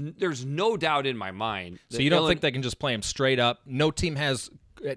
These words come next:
Speaker 2: turnovers and they win the game?
Speaker 1: That's not how I see an Illinois win.
Speaker 2: Yeah, I,
Speaker 1: Is
Speaker 2: I
Speaker 1: that
Speaker 2: guess I don't either.
Speaker 1: Okay.
Speaker 2: But here's the thing that, here's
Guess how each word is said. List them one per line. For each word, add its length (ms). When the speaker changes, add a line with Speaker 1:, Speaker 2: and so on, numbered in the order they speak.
Speaker 2:
turnovers 640
and 200
they 80
win 200
the 80
game? 240
Speaker 1:
That's 300
not 180
how 120
I 80
see 200
an 80
Illinois 360
win. 260
Speaker 2:
Yeah, 220
I, 100
Speaker 1:
Is 80
Speaker 2:
I 120
Speaker 1:
that 60
Speaker 2:
guess 180
I 100
don't 220
either. 400
Speaker 1:
Okay. 320
Speaker 2:
But 140
here's 220
the 80
thing 280
that, 160
here's 260